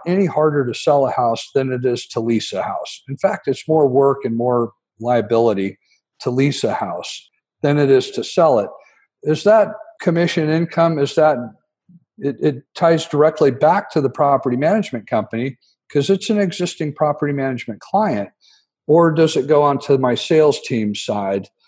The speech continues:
When we sell to an investor who contacted us because they were looking for a property manager,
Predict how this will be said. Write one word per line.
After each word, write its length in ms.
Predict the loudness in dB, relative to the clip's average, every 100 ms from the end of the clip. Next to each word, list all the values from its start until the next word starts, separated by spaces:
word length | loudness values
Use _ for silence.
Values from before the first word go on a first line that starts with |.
| _ _ -6
When 220 | -2 2
we 240 | 2 2
sell 320 | 0 2 2 2
to 160 | 0
an 80 | 0
investor 580 | 0 2 2 2 2 2
who 100 | 2
contacted 720 | 0 2 2 0 -2 0 -2
us 160 | 0 -2
because 380 | -6 0 0 2
they 100 | 0
were 140 | 2
looking 320 | 0 0 -4
for 140 | -2 -2
a 60 |
property 420 | -2 -6 -6 -4 -4
manager, 580 | -4 -6 -4 -4 -6